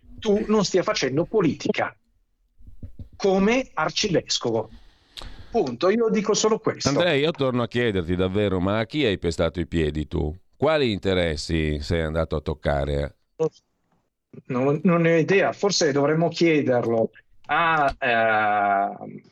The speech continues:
Speaker 1: chi sta lavorando sul mio caso, forse dovremmo chiederlo al segretario generale della Farnesina, che non, eh, non si è mai, eh, interessato, eh, non si è mai fatto sentire con la Stefania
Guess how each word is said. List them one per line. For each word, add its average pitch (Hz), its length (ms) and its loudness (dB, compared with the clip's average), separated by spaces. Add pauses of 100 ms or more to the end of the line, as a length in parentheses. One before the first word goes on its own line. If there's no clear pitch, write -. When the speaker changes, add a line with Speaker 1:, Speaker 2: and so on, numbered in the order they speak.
(260)
Speaker 1:
chi 185 300 2
sta - 160 2
lavorando 143 360 2
sul 135 200 -2
mio 139 160 2
caso, 190 720 0
forse 143 260 -2
dovremmo 131 280 2
chiederlo 131 600 2 (320)
al 151 500 2
segretario 143 500 0
generale 139 420 2
della 131 220 2
Farnesina, 143 640 0
che 127 380 -2 (380)
non, 131 280 0
eh, 110 720 -2
non 123 200 2
si 143 140 2
è - 20 -2
mai, 131 720 2 (300)
eh, 123 320 0
interessato, 147 1300 0
eh, 117 600 0
non 143 220 2
si - 120 0
è - 20 0
mai 143 160 -2
fatto 139 260 -4
sentire 139 460 0
con 135 140 0
la 131 60 2
Stefania 143 720 -2